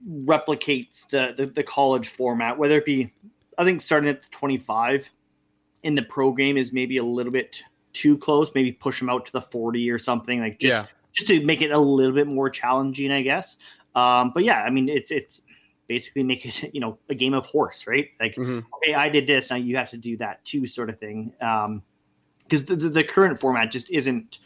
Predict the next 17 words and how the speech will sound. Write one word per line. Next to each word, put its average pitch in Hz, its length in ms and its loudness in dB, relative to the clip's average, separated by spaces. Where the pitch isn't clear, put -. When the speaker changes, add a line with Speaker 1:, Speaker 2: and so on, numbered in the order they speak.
Speaker 1:
it's 170 160 2
not 196 260 4
working 120 320 -2
anymore. 143 480 4
And 143 160 -2
I, 135 220 2
I 143 100 2
honestly 147 440 2
think 131 380 0
that 120 260 -2
the 123 100 -6
current 131 400 -6
format, 127 580 -2
um, 113 280 0
I 123 60 -6
mean, 123 240 -2
we, 120 140 -6